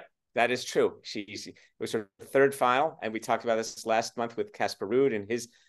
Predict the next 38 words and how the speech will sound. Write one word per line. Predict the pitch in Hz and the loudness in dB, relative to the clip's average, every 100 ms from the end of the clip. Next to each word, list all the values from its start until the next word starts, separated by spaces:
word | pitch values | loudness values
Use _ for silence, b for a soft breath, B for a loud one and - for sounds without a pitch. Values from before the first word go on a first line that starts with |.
| b - | b -4
third | 120 | -4
final. | - 131 135 | 0 2 2
I | - | 2
mean, | 127 123 120 b _ _ _ _ _ - | 0 0 -2 b _ _ _ _ _ -2
it, | 123 - - | -2 -2 -16
it | - 131 - | -4 -4 -2
can | 139 135 - | -4 -4 2
exponentially | 156 - - 147 139 139 139 123 113 | 2 2 -2 2 2 0 0 0 2
wear | 120 120 | 2 4
upon | 120 - 101 98 | 2 -4 -6 -2
you | 95 95 _ _ _ _ _ - | -4 -4 _ _ _ _ _ -4
to | 104 90 92 _ | 0 2 0 _
lose | 92 104 98 101 - _ | 0 2 2 -2 -12 _
finals, | - 98 90 90 | -4 -2 -2 -4
just | 98 - | -2 0
like | 98 | 0
it | 104 | 2
exponentially | 101 - - 110 95 113 107 107 _ _ - | -2 -4 -8 -8 -6 -2 -4 -4 _ _ 0
gains | 123 185 131 | 2 2 2
on | 104 | 2
you. | 101 104 | 2 2
Like, | 104 104 | 2 4
I | 120 | 4
always | 135 135 | 4 2
think | 131 - _ _ _ | -4 -6 _ _ _
winning | 120 143 135 | 0 2 4
one | 131 147 | 2 2
major | 143 139 139 | 6 6 4
is | 120 104 | -2 -2
one, | 117 135 139 131 | 0 2 2 -2
two | - 139 139 131 | -6 0 2 2
is | 127 | 0
four, | - 135 135 135 131 | -2 2 6 4 4
three | - 131 131 | -4 -2 0
is | 117 | 0
nine, | 120 120 123 131 131 _ | -2 -2 0 0 -2 _
et | - - | -12 -4
cetera. | 123 123 139 | 2 4 4